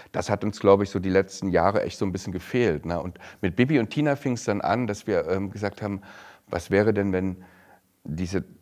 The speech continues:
schönen Lieder irgendwie auch live von den Kids gefeiert werden, und da kam das dann wieder so, dass wir gem-, gemerkt haben, das aller,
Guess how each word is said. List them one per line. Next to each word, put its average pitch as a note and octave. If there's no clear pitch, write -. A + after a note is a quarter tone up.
schönen C#3
Lieder A#2
irgendwie G#2
auch F2+
live G2+
von A2+
den G2+
Kids -
gefeiert F2+
werden, F2
und F2
da G#2
kam G#2+
das G#2+
dann G2+
wieder G2
so, G2
dass F#2+
wir F2+
gem-, F#2+
gemerkt F2+
haben, F#2+
das -
aller, B2+